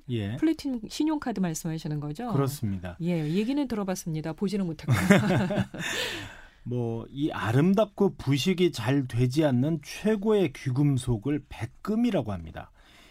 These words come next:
Speaker 1: 희귀성 면에서는 단연 귀한 가치를 가지고 있어서 영어로 플래티늄이라고 부르죠. 흔히 신용카드는 우량, 실버, 골드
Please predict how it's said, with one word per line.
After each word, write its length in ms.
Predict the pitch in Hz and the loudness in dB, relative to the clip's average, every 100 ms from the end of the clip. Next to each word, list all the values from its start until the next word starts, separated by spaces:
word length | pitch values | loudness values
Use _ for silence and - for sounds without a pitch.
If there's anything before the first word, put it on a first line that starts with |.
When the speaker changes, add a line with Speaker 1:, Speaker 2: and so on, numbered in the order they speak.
| - | -18
Speaker 1:
희귀성 1000 | - 190 196 196 - 185 175 156 131 - | -2 0 2 0 2 2 2 2 -2 -6
면에서는 640 | 131 139 135 127 131 139 | -4 0 2 2 2 0
단연 460 | 131 - 127 175 185 | -4 0 2 4 2
귀한 420 | - 131 139 123 | 0 0 0 -2
가치를 420 | - 107 - 131 | -4 -10 -4 -4
가지고 340 | 127 104 127 123 | -4 -6 -2 -2
있어서 560 | 98 120 117 113 98 | -2 -6 -6 -6 -4
영어로 400 | 110 120 127 107 - | -2 0 2 0 -6
플래티늄이라고 1080 | - 165 202 208 - 202 190 151 104 92 110 | -6 0 2 0 -2 2 4 2 -2 -4 -6
부르죠. 540 | 123 107 95 120 113 - - - - - - - - - | -6 -6 -6 -4 -6 -8 -20 -20 -20 -20 -20 -20 -20 -8
흔히 260 | - 196 202 | 4 6 6
신용카드는 880 | - 202 220 190 185 170 175 185 - | 6 6 6 4 4 4 4 2 -2
우량, 560 | 104 127 151 147 82 82 - - | 0 4 6 4 2 -6 -18 -20
실버, 720 | - - 185 196 185 143 135 - _ - | -14 -6 2 4 4 0 -4 -10 _ -20
골드 520 | - 131 139 135 117 | -4 4 4 6 2